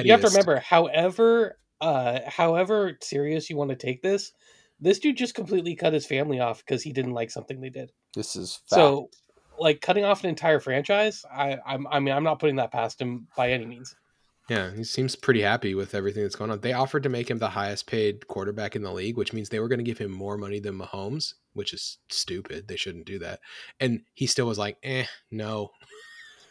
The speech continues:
Speaker 1: No, I want
Speaker 2: Which
Speaker 1: you to
Speaker 2: is
Speaker 1: fire this guy instead.
Speaker 2: <laughs> which
Speaker 3: He
Speaker 2: is
Speaker 3: was
Speaker 2: awesome.
Speaker 3: telling the free agents last year, it's coming out, that he told them he wouldn't be here this year. That's crazy.
Speaker 2: Yeah,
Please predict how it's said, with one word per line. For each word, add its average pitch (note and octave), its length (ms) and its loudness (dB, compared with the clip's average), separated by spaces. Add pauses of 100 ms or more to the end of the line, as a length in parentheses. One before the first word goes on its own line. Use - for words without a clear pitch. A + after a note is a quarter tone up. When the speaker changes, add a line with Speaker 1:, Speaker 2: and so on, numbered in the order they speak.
(120)
Speaker 1:
No, D3+ 200 4
I D3+ 80 8
want D3 140 8
Speaker 2:
Which - 80 0
Speaker 1:
you C#3+ 40 6
to C3 40 2
Speaker 2:
is - 60 -2
Speaker 1:
fire C3+ 220 4
this B2 140 -4
guy C3 160 4
instead. A#2+ 420 0 (160)
Speaker 2:
<laughs> - 160 -18
which C3+ 100 -2
Speaker 3:
He C3+ 80 2
Speaker 2:
is B2 60 4
Speaker 3:
was C4 180 2
Speaker 2:
awesome. E3 240 10
Speaker 3:
telling A3 160 4
the C3+ 100 4
free D#3 320 0
agents B2+ 640 0
last A#2+ 420 4
year, B2 320 0
it's - 140 -6
coming A2+ 320 -4
out, G2 220 -4
that - 220 -6 (300)
he C3+ 140 -6
told C#3 260 0
them B2 200 -2
he B2 100 -4
wouldn't A#2 340 -2
be A2 140 -4
here F#2 180 -6
this - 280 -12
year. - 160 -18
That's - 180 -4
crazy. F#3 720 -6 (400)
Speaker 2:
Yeah, E2 240 -14